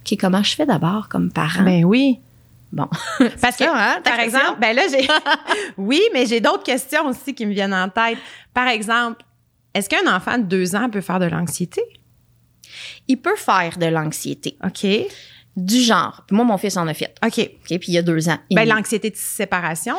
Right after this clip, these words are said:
Speaker 2: entre autres, dont
Speaker 1: Exact,
Speaker 2: on parle, oui.
Speaker 1: exact, mais ça peut être de l'adaptation à la nouveauté qui,
Speaker 2: Ok.
Speaker 1: qui est un des facteurs de stress.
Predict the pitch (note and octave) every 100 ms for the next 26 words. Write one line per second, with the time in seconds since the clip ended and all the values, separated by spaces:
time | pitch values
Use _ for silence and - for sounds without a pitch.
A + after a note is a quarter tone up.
0 | F#4 C4 - D4+ E4+ B3 G#3+ G3+ A3+ B3
1 | C#4 C#4+ B3 G#3+ A3 E3+ F3+ D#4+ - G#3
2 | F#3+ F3 A#3 E4 - - F#3+ F#3 F3+ F#3
3 | F#3+ G3+ D3+ - C#4+ D#4 C#4+ F3+ E3+ F#3
4 | F#3 F#3+ F#3+ A#3 G#3+ - B3 B3+ - -
5 | F3+ F3 E3 - - D#3+ D#3 C#3+ - -